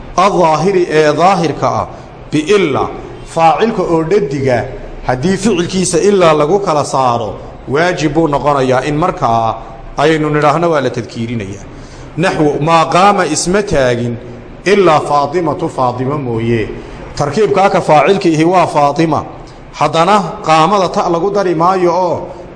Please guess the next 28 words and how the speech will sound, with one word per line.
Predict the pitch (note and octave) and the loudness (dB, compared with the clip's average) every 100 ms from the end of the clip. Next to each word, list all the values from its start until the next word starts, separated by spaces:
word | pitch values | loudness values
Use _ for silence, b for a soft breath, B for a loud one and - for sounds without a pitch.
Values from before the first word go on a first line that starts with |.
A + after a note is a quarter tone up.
| - | -6
maa | B2+ C#3 | -2 -2
qaamat | - E3+ F#3+ E3+ C#3+ - | 2 4 4 2 -2 -2
ilaa | G3 F3+ D3 | 2 2 2
Faatimatu | D3 C3 C3 B2+ C#3+ B2 E3+ C#3 | 0 0 0 0 -2 -2 -2 0
la | C3 | 0
odhan | B2+ C#3+ | 0 0
maayo. | A#2+ A#2 A2+ G2 F#2 B B B - | 0 0 0 -4 -8 B B B -4
Maa | B2+ D3 | 2 2
qaama | D3 D#3+ F#3 F#3 D#3 D3+ | 2 2 2 2 -2 -4
isma | - E3+ G3 | -4 0 0
taagin | D#3 C#3 B2 A#2 A#2 A#2 B B B - | 0 0 0 -2 -4 -6 B B B 0
ilaa | G#3 E3+ C#3 B2+ | 2 4 2 2
Faatimatu | D3 C#3+ C#3+ F#3+ D#3 - B2+ | 2 2 0 -2 -2 -4 -2
Faatimo | C#3+ C#3+ C#3+ D3+ | 2 2 0 -2
mooye | D3+ A#2+ A2 G#2 | -2 -2 -2 -2
wax | A#2 - | -2 -4
kale. | G#2 G2 F#2+ - B B B B | -6 -6 -8 -14 B B B B
Lianna | A2+ D#3 D#3 F#3 | 0 2 2 4
alfaacila | G3 - D#3 F#3 E3+ F#3 | 2 4 4 4 4 2
faacilku | D3 D3+ D3+ C#3 G3+ - A2 - B B - | 2 4 4 4 0 0 -6 -10 B B -16
fil | - A3 - | 0 0 2
xaqiiqati | D#3 C3+ F#3 G3+ D#3 - G#3 | 0 2 2 2 0 0 0
dhab | E3+ C#3+ | 2 2
ahaan | B2 B2+ B2+ B2+ - B B B | 0 2 2 0 -8 B B B
innamaa | D3+ D3 F3 F#3+ D#3+ | -4 0 0 2 2
huwa | C#3+ F3 F#3 | 2 2 0
almustathnaa | D3 C#3 B2+ F#3+ F#3+ D3 C3 B2 | 0 -2 -2 0 0 0 0 0
minhu. | B2+ A#2+ A2+ | 0 -4 -6